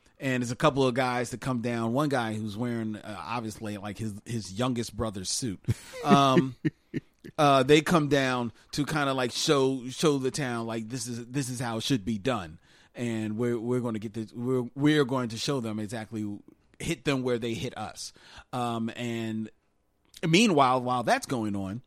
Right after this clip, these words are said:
Speaker 1: Jerry's girlfriend from back in California and his buddy,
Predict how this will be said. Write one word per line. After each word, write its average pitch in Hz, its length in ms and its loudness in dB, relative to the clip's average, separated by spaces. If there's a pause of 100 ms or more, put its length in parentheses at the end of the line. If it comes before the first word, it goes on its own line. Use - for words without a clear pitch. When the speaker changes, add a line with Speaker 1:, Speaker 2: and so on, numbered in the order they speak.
(920)
Speaker 1:
Jerry's 135 540 6
girlfriend 123 960 -2 (360)
from 127 240 2
back 120 320 -2
in 120 160 -6
California 113 800 -4 (420)
and 131 560 0 (340)
his 139 320 -2
buddy, 110 680 0